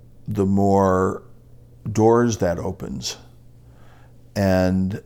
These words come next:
the more doors we have open, uh, if we have the courage to step through them, the more we know about music. And this is what, even in a, a,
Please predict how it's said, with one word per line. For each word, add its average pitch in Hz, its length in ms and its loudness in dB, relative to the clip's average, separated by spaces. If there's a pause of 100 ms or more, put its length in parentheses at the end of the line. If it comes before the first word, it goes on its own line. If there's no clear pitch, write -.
the 95 100 -2
more 101 220 2
doors 120 420 0
we 120 120 2
have 101 220 2
open, 101 520 -2
uh, - 400 -12
if - 260 -6
we 101 160 2
have 95 220 2
the 95 80 -2
courage 113 420 0
to 98 80 -6
step 98 340 -4
through 123 200 -4
them, 104 340 -4 (500)
the 143 80 -4
more 147 180 0
we 151 80 -2
know 151 180 -2
about 147 220 -4
music. 160 380 -6 (760)
And 101 300 0
this 156 260 0
is 110 180 -2
what, 95 340 2
even 127 400 0
in 104 240 0
a, 92 280 0 (380)
a, 101 160 -4